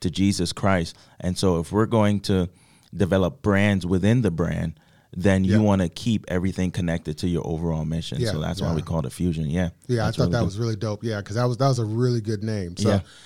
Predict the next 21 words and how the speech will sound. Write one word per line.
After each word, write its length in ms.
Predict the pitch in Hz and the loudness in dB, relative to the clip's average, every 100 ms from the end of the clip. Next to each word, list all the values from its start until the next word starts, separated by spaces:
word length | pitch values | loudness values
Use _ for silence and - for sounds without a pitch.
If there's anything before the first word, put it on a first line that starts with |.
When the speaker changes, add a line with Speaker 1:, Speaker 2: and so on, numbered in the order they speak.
| - | -12
Speaker 2:
so 160 | - 170 | 0 2
then 240 | 170 165 135 _ _ _ | 2 0 -6 _ _ _
let's 160 | - 180 | -8 -4
talk 180 | 226 196 | -2 -2
a 40 | |
little 160 | 175 165 | 0 2
bit 120 | 147 | 2
about 280 | 143 135 127 | 2 0 0
more 460 | 127 139 139 131 135 _ - | -2 0 0 -2 -6 _ -6
than, 440 | 131 139 127 123 110 _ _ _ - 131 131 | -2 0 0 -2 -8 _ _ _ -18 -10 -4
I 60 | |
wanna 220 | 143 147 | -2 0
make 180 | 143 143 | 0 0
sure 140 | 135 135 | -2 -2
people 240 | 139 135 | -2 0
understand, 560 | 127 120 - 131 120 113 _ _ _ _ - | 0 -2 -2 -2 -2 -6 _ _ _ _ -14
how 280 | - 160 196 | -6 -2 -2
should 400 | - 185 156 131 | 0 0 0 0
we 200 | 147 143 | 0 -2
effectively 640 | 113 - 139 135 113 127 | -6 -8 -8 -6 -6 -2
integrate 480 | 135 127 110 110 104 | -2 -2 -2 -4 -6